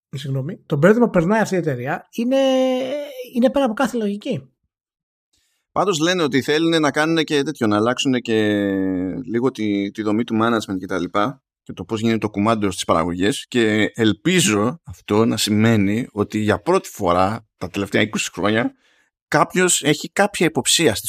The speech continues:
Speaker 2: Square Enix για το τι είναι λάθος <laughs> σε όλο αυτό το πράγμα που κάνουν.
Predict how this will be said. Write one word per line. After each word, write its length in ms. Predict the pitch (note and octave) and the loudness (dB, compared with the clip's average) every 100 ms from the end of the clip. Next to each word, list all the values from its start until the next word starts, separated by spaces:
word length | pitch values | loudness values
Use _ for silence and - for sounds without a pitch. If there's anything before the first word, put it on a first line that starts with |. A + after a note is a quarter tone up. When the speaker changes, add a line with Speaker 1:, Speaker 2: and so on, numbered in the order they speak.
| - | -6
Speaker 2:
Square 140 | G#2 | -4
Enix 440 | F2+ G2+ A2 - A2+ | -2 -2 -4 -4 -2
για 160 | A2+ | 0
το 140 | A2 B2 | 0 0
τι 200 | F#3 F#3 | 2 2
είναι 160 | F3+ | 2
λάθος 500 | C#3+ D3 C#3 - - - | 4 2 0 -6 -8 -6
<laughs> 160 | - | -2
σε 100 | - | 2
όλο 160 | D3+ A2 | 2 2
αυτό 140 | - | -2
το 80 | D#3+ | -6
πράγμα 220 | G3 F#3+ | 0 0
που 80 | F3 | 0
κάνουν. 360 | E3+ E3 G#2 | -2 -2 -4